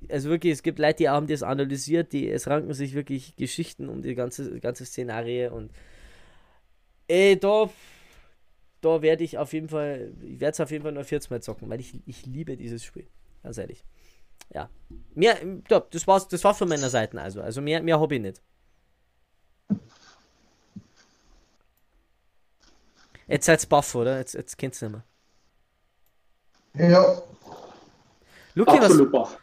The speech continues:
Speaker 3: ja.
Speaker 1: Luki, was, was, was machst du da im Hintergrund? Du hörst die was, da hat sie gerade am Klo hocken.
Speaker 2: Nee.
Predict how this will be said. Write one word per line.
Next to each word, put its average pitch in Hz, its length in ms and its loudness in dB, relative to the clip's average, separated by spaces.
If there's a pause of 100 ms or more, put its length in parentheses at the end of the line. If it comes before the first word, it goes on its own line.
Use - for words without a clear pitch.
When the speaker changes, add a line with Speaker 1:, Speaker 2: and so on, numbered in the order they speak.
Speaker 3:
ja. - 100 -2
Speaker 1:
Luki, 226 260 2
was, 185 240 -2
was, 156 200 -6
was 147 120 -10
machst - 280 -8
du 180 60 -12
da 165 100 -2
im 147 100 -4
Hintergrund? 120 480 -8
Du 127 60 -6
hörst 143 260 -4
die 147 100 -6
was, 165 160 -2
da 160 100 -2
hat 160 100 -6
sie - 80 -10
gerade 156 160 -2
am 156 80 -4
Klo 165 180 0
hocken. 110 280 -4 (1600)
Speaker 2:
Nee. 143 400 0